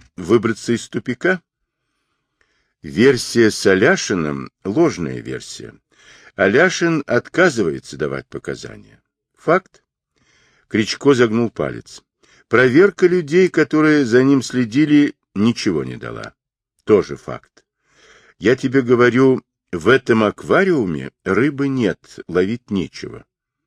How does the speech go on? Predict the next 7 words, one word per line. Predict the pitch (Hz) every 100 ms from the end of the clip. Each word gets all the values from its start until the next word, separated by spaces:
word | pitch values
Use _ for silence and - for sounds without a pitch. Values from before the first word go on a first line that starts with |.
| _ _ _ _ _ _ _
«У | 82
тебя | 78 90 107
есть | 107 110 80
другой | 98 80 117 208
аквариум?» — | 202 110 69 62 58 58
поинтересовался | 82 78 80 78 76 69 62 - 62
Гуров. | 62 57 _